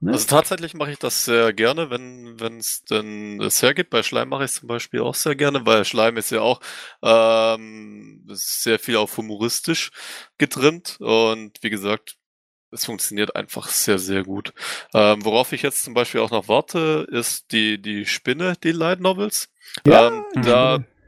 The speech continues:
Speaker 2: da bringen sie ja gerade auch An- und Abführung nur den Manga heraus, für den ich sehr dankbar bin. Die Spinne ist ein wunderbarer Manga, der ist einfach so gut.
Speaker 1: <laughs>
Speaker 2: Ähm, grad, grad einfach von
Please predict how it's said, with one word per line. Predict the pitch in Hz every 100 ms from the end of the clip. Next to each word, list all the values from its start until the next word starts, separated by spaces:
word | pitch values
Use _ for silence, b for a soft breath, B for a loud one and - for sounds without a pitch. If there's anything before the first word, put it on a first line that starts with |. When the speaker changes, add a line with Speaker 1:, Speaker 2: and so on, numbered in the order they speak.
| _ -
Speaker 2:
da | 120
bringen | 117 120 123
sie | 120
ja |
gerade | 113 117 117 117 113 113 110
auch | 113 131 - - _ _ -
An- | 117 110
und | 110
Abführung | 113 - 120 113 117
nur | 120 143 B B B -
den | 107
Manga | 104 143 160
heraus, | 156 151 156 175 - - - _ -
für | 101
den | 98
ich | 98 -
sehr | 113
dankbar | - 101 -
bin. | - -
Die | 113
Spinne | - - 101
ist | 95 127
ein | 95 90
wunderbarer | 98 98 90 92 - 107 107
Manga, | 95 98 98
der | -
ist | - -
einfach | - 101
so | - - 107 95 -
gut. | 98 98 - B
Speaker 1:
<laughs> | B B B B B 135
Speaker 2:
Ähm, | 104 101 98 101 -
grad, | 143 -
grad | - 117
einfach | 120 120 131
von | 139 123 123 117